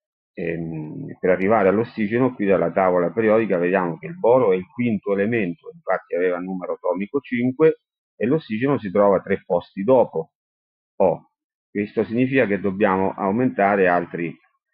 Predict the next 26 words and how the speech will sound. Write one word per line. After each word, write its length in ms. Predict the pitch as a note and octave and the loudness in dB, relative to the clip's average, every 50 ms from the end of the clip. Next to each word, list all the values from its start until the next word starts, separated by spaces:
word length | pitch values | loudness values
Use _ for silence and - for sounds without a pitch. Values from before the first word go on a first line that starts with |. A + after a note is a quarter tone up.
| _ _ _ _ _ | _ _ _ _ _
tre 180 | - F2+ F2 E2+ - | -10 -8 -8 -8 -6
protoni, 460 | - F#2+ F2+ F2+ B2 - - F2 E2 | -6 -6 -2 0 2 2 2 2 0
ma 300 | E2 F2 F#2+ F#2 F2+ - - - - | -2 -2 -2 -2 -4 -6 -12 -8 -4
finora 600 | C#3 C#3 C3+ C#3 C#3+ C#3+ B2+ G#2+ G2 F#2 - - - | -2 0 2 2 2 2 2 0 0 -2 -6 -10 -18
ci 140 | - - F#2+ | -16 -8 -4
siamo 240 | - G#2+ G#2+ G#2 F#2+ | -2 -2 0 -2 -2
occupati 460 | - - F#2 F2 A2 G#2+ G2 F2+ F#2 | -4 -6 -2 0 2 2 2 0 -4
solo 260 | - A2+ G#2 F#2+ G2 | -4 -2 -2 0 2
del 180 | G2+ A#2+ C#3+ C#3+ | 2 2 0 0
nucleo. 640 | A#2 A2 A#2+ B2+ B2 A2+ F#2 F2 E2 - - _ _ | 0 0 0 -2 -2 -2 -2 -2 -2 -4 -8 _ _
Cominciamo 500 | - F#2+ A2 A#2 G#2+ - B2 C3+ B2+ A2 | -6 -4 -4 -4 -2 -2 -2 0 0 0
allora 180 | G#2 G#2 G#2+ G#2+ | 2 2 2 2
a 60 | G2 | 2
mettere 400 | G2 F#2+ F#2 - - F#2 F2+ E2+ | 2 0 -2 -2 -2 -2 -2 -2
prima 260 | G2+ G#2 A2 G2 F2+ | -2 -4 -4 -4 -4
un 120 | E2+ E2 - | -4 -4 -4
po' 200 | G2 F#2+ F#2 F2+ | -2 0 0 0
di 180 | F2 E2+ E2 - _ _ _ _ _ _ _ _ | -2 -4 -6 -8 _ _ _ _ _ _ _ _
elettroni 920 | _ - F#2 F#2 G#2 G2+ - - - G#2 G2 F#2+ F#2+ G2+ G#2+ A2+ - - _ _ _ _ _ _ _ _ _ _ _ | _ -4 -2 -2 -2 -2 -2 -2 0 4 4 6 6 4 2 0 -2 -8 _ _ _ _ _ _ _ _ _ _ _
per 180 | - F#2+ F#2 F2 | -6 -6 -4 0
vedere 360 | G#2 G#2+ G2 G#2+ A2 G#2 F2+ | 2 4 4 4 4 4 4
dove 180 | F#2 F#2+ G2+ G2+ | 2 4 4 4
vanno 280 | F#2+ F#2 F#2+ F#2 F#2 | 4 2 2 0 -2
a 100 | F2+ - - | -4 -6 -8
finire 380 | - G#2 C3 C3 G2+ F#2 F2 | -4 0 0 2 2 2 2
anche, 420 | E2 D#2+ D#2 D2+ D2+ - D#2 - | 2 0 -2 -8 -12 -14 -18 -20